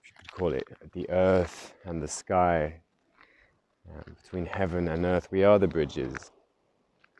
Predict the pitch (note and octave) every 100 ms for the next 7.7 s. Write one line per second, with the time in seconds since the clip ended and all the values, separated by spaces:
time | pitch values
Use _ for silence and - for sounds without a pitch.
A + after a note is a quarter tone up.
0 | - E2+ E2 F#2 D2 - D#2 - - -
1 | _ _ _ _ _ _ _ _ _ _
2 | _ _ _ _ _ - _ _ _ _
3 | - G2+ A#2 A2+ G2+ - A2+ A#2+ G2 F2+
4 | - - - - _ _ _ _ _ _
5 | _ _ _ _ _ _ _ _ _ _
6 | _ _ _ - - G#2+ - G#2+ G2 G2+
7 | G2 F#2 F#2+ - F2 F#2